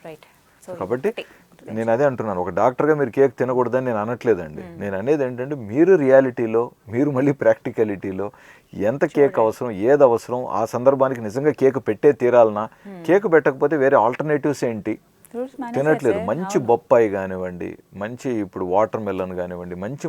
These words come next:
Speaker 2: మస్క్ మెలన్ కానివ్వండి, ఇలాగా మనకు చాలా మంచి ఫ్రూట్స్ ఉన్నాయి.
Speaker 1: Hmm.
Speaker 2: ఒక బర్త్‌డే ఫంక్షన్‌లో
Speaker 1: Hmm.
Speaker 2: పిల్లల్ని మనం ఎందుకు మంచిగా ఫ్రూట్స్ ఎందుకు ప్రోత్సహించకూడదు?
Speaker 1: Hmm.
Speaker 2: ఎవరు ఇన్ని మంచి ఫ్రూట్స్ తింటే వాళ్ళకు ఒక ప్రైజ్ అని ఎందుకు పెట్టకూడదు?
Speaker 1: Hmm.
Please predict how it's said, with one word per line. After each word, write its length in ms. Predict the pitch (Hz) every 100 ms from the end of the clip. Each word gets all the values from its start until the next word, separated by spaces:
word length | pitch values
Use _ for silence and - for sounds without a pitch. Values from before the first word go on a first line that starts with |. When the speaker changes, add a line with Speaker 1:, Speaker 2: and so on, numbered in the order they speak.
| 104
Speaker 2:
మస్క్ 280 | 110 - 120
మెలన్ 300 | 107 95 92
కానివ్వండి, 580 | 87 87 87 87 87 -
ఇలాగా 420 | 104 123 113 120 165 _ - _ 110
మనకు 200 | 127 139
చాలా 140 | 127 127
మంచి 300 | 117 156 175
ఫ్రూట్స్ 400 | 147 156 - 104
ఉన్నాయి. 180 | 82 -
Speaker 1:
Hmm. 420 | _ - - 185
Speaker 2:
ఒక 80 | 117 104
బర్త్‌డే 280 | 107 180 185
ఫంక్షన్‌లో 560 | 147 143 147 117 92
Speaker 1:
Hmm. 440 | 98 - _ - 196
Speaker 2:
పిల్లల్ని 340 | 156 180 160 135
మనం 160 | 123
ఎందుకు 280 | 120 165 175
మంచిగా 300 | 139 139 156 -
ఫ్రూట్స్ 280 | 156 170 -
ఎందుకు 180 | 147 127
ప్రోత్సహించకూడదు? 1000 | 123 127 131 117 117 107 107 101 98 107 _ _ 202
Speaker 1:
Hmm. 260 | 180 170 156 147 _ _ -
Speaker 2:
ఎవరు 220 | 123 139
ఇన్ని 200 | 135 139
మంచి 300 | 135 131 147
ఫ్రూట్స్ 340 | 175 143 151 -
తింటే 220 | 139 135
వాళ్ళకు 320 | 127 123 120
ఒక 160 | 110 113
ప్రైజ్ 240 | 123 143
అని 120 | 139
ఎందుకు 180 | 120 127
పెట్టకూడదు? 580 | 120 110 110 110 98 107 _ _
Speaker 1:
Hmm. 240 | 208 185